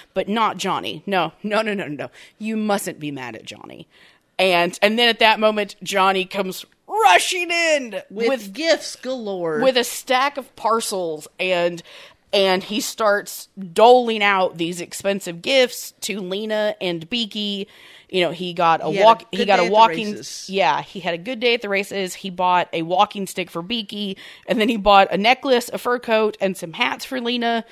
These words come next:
Speaker 1: He got himself a dog, which was actually Alfred Hitchcock's dog.
Speaker 2: Yeah.
Speaker 1: Um, and, and then also, like, a fur stole
Speaker 2: But
Speaker 1: for the
Speaker 2: she's,
Speaker 1: maid.
Speaker 2: she's
Speaker 1: And
Speaker 2: not thrilled about any
Speaker 1: no,
Speaker 2: of
Speaker 1: she's
Speaker 2: this.
Speaker 1: not.
Speaker 2: And he's like, "Oh, let's make her laugh." And he gives him these, d-,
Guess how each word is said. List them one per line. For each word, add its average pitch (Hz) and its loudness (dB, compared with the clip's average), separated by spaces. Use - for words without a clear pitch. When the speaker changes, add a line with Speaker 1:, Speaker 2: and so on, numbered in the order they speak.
Speaker 1:
He 220 -4
got 208 6
himself 185 -2
a - -6
dog, 220 4
which - -10
was 175 -8
actually 190 -2
Alfred 156 -4
Hitchcock's 196 -4
dog. 185 0
Speaker 2:
Yeah. 156 -16
Speaker 1:
Um, 160 0
and, 185 6
and 208 4
then 214 2
also, 202 2
like, 185 2
a 175 2
fur 180 0
stole 151 0
Speaker 2:
But 247 -4
Speaker 1:
for 214 4
the 214 0
Speaker 2:
she's, 196 0
Speaker 1:
maid. 165 2
Speaker 2:
she's 453 -4
Speaker 1:
And 262 6
Speaker 2:
not 233 -2
thrilled 330 -4
about 262 -4
any 240 -6
Speaker 1:
no, 403 8
Speaker 2:
of 415 4
Speaker 1:
she's 320 0
Speaker 2:
this. 277 -2
Speaker 1:
not. 302 2
Speaker 2:
And 254 0
he's 302 -6
like, 285 -2
"Oh, 285 2
let's 302 0
make 330 -2
her 277 -4
laugh." 254 -2
And 262 -6
he 254 -6
gives 269 -10
him 262 -10
these, 208 -8
d-, 156 -8